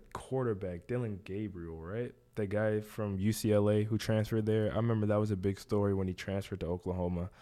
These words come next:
I didn't think he was gonna go to Oklahoma, but he did, which is good for Oklahoma. Good for Oklahoma. Um, yeah, they have Dylan Gabriel, but, you know, Qu-, I'm a Quentin Ewers guy.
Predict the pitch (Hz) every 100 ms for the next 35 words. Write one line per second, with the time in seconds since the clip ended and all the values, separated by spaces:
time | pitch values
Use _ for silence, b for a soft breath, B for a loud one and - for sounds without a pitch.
0 | B B - 127 143 120 113 110 110 113
1 | 87 82 85 85 82 82 85 85 87 82
2 | 90 95 98 90 92 - _ - 92 -
3 | 95 - - _ _ _ - 285 302 254
4 | 226 208 175 82 - - 135 127 120 113
5 | 101 87 - B B B B B - 107
6 | 107 107 104 107 b b b b _ _
7 | - 101 95 92 107 147 139 123 127 127
8 | 127 127 127 120 _ b b b b b
9 | - 90 85 98 82 85 - 139 110 113
10 | 104 - 123 101 107 110 104 104 101 98
11 | 101